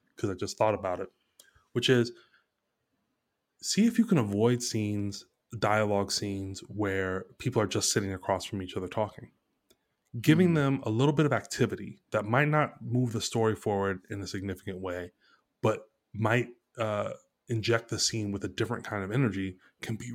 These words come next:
Speaker 1: really, really helpful for your scenes. You know, I gave the example to you before, Shu, of you have a husband and a wife arguing and they're sitting across from the kitchen table.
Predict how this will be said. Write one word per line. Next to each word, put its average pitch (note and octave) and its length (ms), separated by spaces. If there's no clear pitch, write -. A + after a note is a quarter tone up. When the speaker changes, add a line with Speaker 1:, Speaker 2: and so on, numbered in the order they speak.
Speaker 1:
really, C#3 340
really A2 260
helpful G2+ 360
for - 160
your F2 140
scenes. - 460
You A2+ 80
know, G#2+ 140
I A2 180
gave B2 180
the A#2 100
example G#2 680
to A#2+ 100
you G#2+ 120
before, G#2 420
Shu, G#2 340
of F#2+ 280
you A#2+ 80
have A2+ 100
a G#2 60
husband G#2+ 360
and G2 100
a G2 40
wife G2 240
arguing G#2+ 680
and G#2 120
they're F#2+ 80
sitting G#2 260
across G2+ 280
from G2+ 120
the F#2+ 60
kitchen - 280
table. G2+ 480